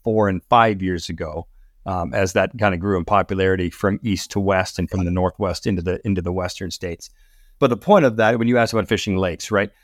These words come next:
there were always some old guys fishing the lakes, uh, but it wasn't nearly as mainstream in the outfitting world to fish stillwaters while fly fishing. So, you know, again, going back to that nymphing thing, you know, we were throwing dry flies and then dry droppers, and then we were nymphing with these yarn balls,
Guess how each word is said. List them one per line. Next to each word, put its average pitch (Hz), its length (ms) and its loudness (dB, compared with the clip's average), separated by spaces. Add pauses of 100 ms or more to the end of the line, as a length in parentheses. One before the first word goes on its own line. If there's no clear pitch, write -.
(140)
there 156 140 6
were 143 180 4
always 135 260 4
some 113 140 0
old 104 160 0
guys 101 280 2
fishing 104 320 -2
the 92 80 -2
lakes, - 580 -8
uh, 101 320 2
but 104 200 0
it 113 120 0
wasn't 123 580 2
nearly 117 720 2
as 95 160 -2
mainstream 95 720 -2 (140)
in 101 160 0
the 95 100 2
outfitting 95 480 0
world 101 320 -12 (300)
to 113 120 -2
fish 101 280 -2
stillwaters - 520 0
while 104 160 2
fly 98 240 0
fishing. - 380 -8
So, 110 280 0 (280)
you 135 80 -2
know, 117 220 4
again, 117 280 2
going 110 160 2
back 107 120 4
to 104 60 2
that 104 120 0
nymphing 110 420 0
thing, 104 380 -2
you 120 120 -4
know, 98 120 0
we 110 140 0
were 98 100 0
throwing 107 400 2
dry 113 240 6
flies - 380 -10
and 107 100 -4
then 101 140 0
dry 98 240 2
droppers, 107 600 2
and 110 140 -2
then 107 120 0
we 104 100 0
were 98 80 0
nymphing 101 340 0
with 92 140 -4
these 90 200 -4
yarn 107 300 4
balls, - 460 -8